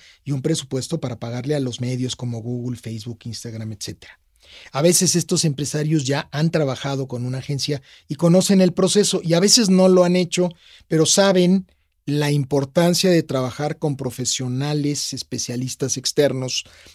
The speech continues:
y no quieren hacer todo. O sea, no quieren hacer su contabilidad en casa, ni sus contratos en casa,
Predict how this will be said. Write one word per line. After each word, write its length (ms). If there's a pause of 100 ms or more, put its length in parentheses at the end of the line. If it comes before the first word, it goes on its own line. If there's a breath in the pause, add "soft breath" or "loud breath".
(140 loud breath)
y 80
no 160
quieren 380
hacer 300
todo. 420 (300 soft breath)
O 40
sea, 140
no 140
quieren 320
hacer 200
su 160
contabilidad 680
en 100
casa, 320
ni 160
sus 220
contratos 600
en 100
casa, 480